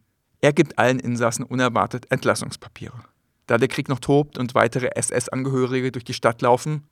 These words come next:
bleibt Gad eine Woche in der offenen Zelle. Die endgültige Befreiung erlebt Gad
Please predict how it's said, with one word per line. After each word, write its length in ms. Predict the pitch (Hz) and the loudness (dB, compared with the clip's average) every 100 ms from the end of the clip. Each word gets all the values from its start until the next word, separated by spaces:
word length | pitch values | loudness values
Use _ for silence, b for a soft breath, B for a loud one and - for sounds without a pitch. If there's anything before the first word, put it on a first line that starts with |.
| - | 0
bleibt 260 | 120 113 | 0 2
Gad 300 | 131 127 - | 0 -2 0
eine 280 | - 127 131 | 0 2 4
Woche 220 | 123 120 | 2 2
in 80 | 127 | -2
der 160 | 135 - | 0 -2
offenen 300 | - 123 120 | -4 -4 -4
Zelle. 340 | 117 101 104 _ _ _ _ _ - | -6 -8 -10 _ _ _ _ _ 0
Die 80 | |
endgültige 480 | - 156 - 151 160 | 0 2 2 2 2
Befreiung 480 | 123 120 - 117 135 | -2 0 4 4 4
erlebt 300 | 127 123 120 | 2 0 2
Gad 260 | 120 - | 2 2